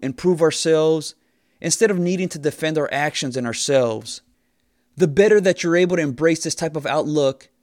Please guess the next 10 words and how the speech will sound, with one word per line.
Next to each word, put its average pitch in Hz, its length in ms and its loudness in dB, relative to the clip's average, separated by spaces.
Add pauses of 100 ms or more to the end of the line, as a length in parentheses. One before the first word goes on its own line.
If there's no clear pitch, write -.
(360)
the 160 80 -4
better 185 260 2
leader 180 320 2
you 165 120 0
become, 151 560 -6
because 139 260 -8
it's 147 140 -6
about 151 340 -4
putting 170 240 -4
people 175 720 -4